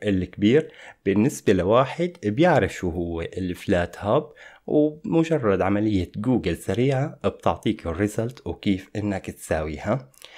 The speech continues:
بس يعني أنا بتمنى لو إنه كانوا حاطين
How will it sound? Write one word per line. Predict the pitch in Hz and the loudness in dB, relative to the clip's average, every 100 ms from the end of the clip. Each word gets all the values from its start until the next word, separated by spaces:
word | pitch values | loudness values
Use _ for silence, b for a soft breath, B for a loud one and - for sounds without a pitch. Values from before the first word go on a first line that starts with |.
| B B - | B B -6
بس | 180 165 - - - - | 2 2 2 -4 -16 -2
يعني | 127 113 127 165 - | 0 2 2 0 2
أنا | 160 151 | 2 2
بتمنى | 143 143 135 127 | 2 4 4 4
لو | 113 - 131 | 4 4 0
إنه | 117 | 0
كانوا | 104 117 104 101 | 0 0 0 0
حاطين | - 104 - - 80 - | 0 0 0 -6 -8 -10